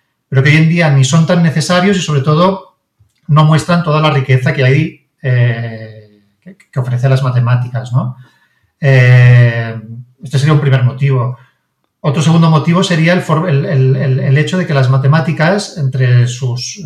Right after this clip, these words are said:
virtudes o entre el, el abanico de lo que ofrecen, es que son un lenguaje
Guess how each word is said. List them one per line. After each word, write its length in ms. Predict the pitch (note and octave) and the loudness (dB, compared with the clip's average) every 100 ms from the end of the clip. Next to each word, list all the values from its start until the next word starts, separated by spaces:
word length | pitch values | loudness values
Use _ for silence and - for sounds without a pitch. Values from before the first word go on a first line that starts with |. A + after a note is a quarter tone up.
| C3 | -8
virtudes 720 | B2 C3 - E3+ D#3 D3+ D#3+ | -2 0 0 -2 0 0 0
o 40 | C3+ | 0
entre 200 | B2+ B2 | 0 0
el, 240 | B2+ C3 C3+ B2 B2 B2 C3+ A#2+ - _ - | -2 -4 -8 -8 -8 -12 -16 -20 -20 _ -10
el 100 | C3 | -4
abanico 360 | B2 B2 B2+ | 0 2 2
de 80 | D3+ | 2
lo 100 | D#3 | 0
que 60 | D3+ | -2
ofrecen, 500 | - E3 - F#3+ G#3 _ _ _ | -4 -4 -4 -6 -8 _ _ _
es 120 | C#3+ | -8
que 80 | C#3 | -4
son 140 | C3 D#3+ | -2 0
un 120 | F3 | 0
lenguaje 800 | D#3 C#3 D#3+ E3 - G3+ - | 0 2 0 0 -4 -6 -8